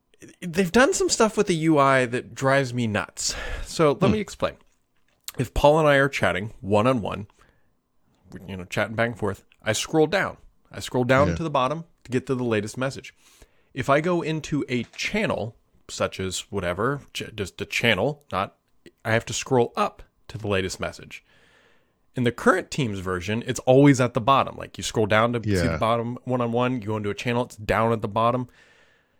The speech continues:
Speaker 1: And it's really screwing me up, but it gets worse because, and I don't, I'm hoping that this is a bug,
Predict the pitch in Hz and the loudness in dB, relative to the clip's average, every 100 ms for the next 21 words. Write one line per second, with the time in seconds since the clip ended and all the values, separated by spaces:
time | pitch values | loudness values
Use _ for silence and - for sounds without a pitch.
0 | _ _ _ - 135 131 - 123 120 156 | _ _ _ -2 0 0 -4 -6 2 4
1 | 185 180 - 160 143 131 127 147 - 117 | 4 2 -2 -4 -2 -2 -2 -2 -2 -2
2 | 196 196 113 156 196 117 - - _ _ | -2 -2 -6 -2 -2 -2 -6 -12 _ _
3 | _ _ _ - 127 135 123 - - - | _ _ _ -8 -8 -2 -4 -4 -8 -10
4 | - - 139 147 - 131 113 - - 147 | -18 -8 0 0 0 -4 -4 -10 -4 -2
5 | 147 180 165 165 - 143 151 151 147 104 | 0 -2 -2 -6 -6 -6 -6 -6 0 0
6 | 90 | -2